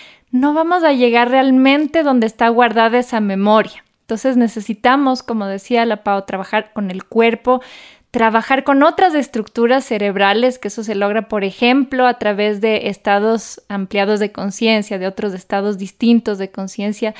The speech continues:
de movimientos corporales. Y hay un libro que se llama ¿Por qué las cebras no tienen úlcera? ¿Ya? Que ve la diferencia. ¿Por qué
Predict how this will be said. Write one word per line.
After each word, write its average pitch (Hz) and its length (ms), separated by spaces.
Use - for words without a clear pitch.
de 208 100
movimientos 214 920
corporales. 196 720
Y 269 60
hay 330 180
un 349 120
libro 294 380
que 220 120
se 214 220
llama 233 500
¿Por 240 200
qué 339 100
las 370 180
cebras 294 440
no 254 220
tienen 233 460
úlcera? 220 400
¿Ya? 208 480
Que 220 260
ve 247 220
la 285 120
diferencia. 220 600
¿Por 285 200
qué 370 120